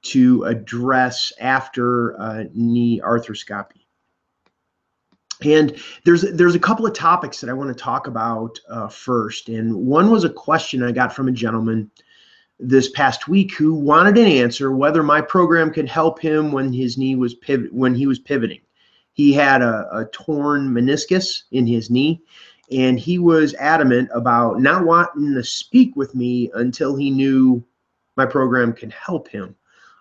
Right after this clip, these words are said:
um, with the, he, he was a, a pickleball player.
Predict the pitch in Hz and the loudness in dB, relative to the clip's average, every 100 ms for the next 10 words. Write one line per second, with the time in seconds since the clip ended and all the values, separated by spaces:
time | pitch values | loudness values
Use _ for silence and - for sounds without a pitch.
0 | - 123 123 120 113 104 _ _ _ _ | -6 0 2 2 0 -4 _ _ _ _
1 | _ _ _ _ 135 135 143 - - _ | _ _ _ _ 0 2 2 0 -8 _
2 | _ _ _ _ 95 123 135 127 110 - | _ _ _ _ -10 -4 0 2 0 -2
3 | 123 147 135 135 127 123 117 - 120 185 | -2 2 4 4 4 2 0 -2 -4 -4
4 | 180 120 110 107 - 101 92 - | -4 -4 -4 -6 -8 -10 -12 -16